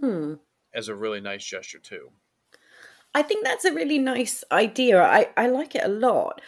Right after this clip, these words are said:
Speaker 1: One caveat I would put on there is, as a D M, never feel pressured to put someone's homebrew in <laughs> your game, even if it is a
Speaker 2: No.
Speaker 1: gift. Keep, yeah, I think it's a nice, if dangerous, idea, because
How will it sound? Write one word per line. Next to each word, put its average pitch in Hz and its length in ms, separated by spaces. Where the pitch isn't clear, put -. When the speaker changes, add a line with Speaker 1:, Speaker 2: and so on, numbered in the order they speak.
Speaker 1:
One 285 360
caveat 339 460
I 277 60
would 254 200
put - 160
on 202 160
there 170 240
is, 180 240
as 302 180
a 311 60
D 190 240
M, 156 240
never 277 340
feel 285 360
pressured 185 500
to 233 60
put - 220
someone's 226 640
homebrew 190 540
in 202 400
<laughs> - 80
your 202 180
game, - 400
even 247 320
if 247 160
it - 100
is 190 180
a 180 60
Speaker 2:
No. 110 80
Speaker 1:
gift. - 320
Keep, 262 340
yeah, 180 320
I 254 140
think 349 160
it's 403 120
a 381 80
nice, 349 460
if 233 340
dangerous, 160 920
idea, 175 580
because 208 360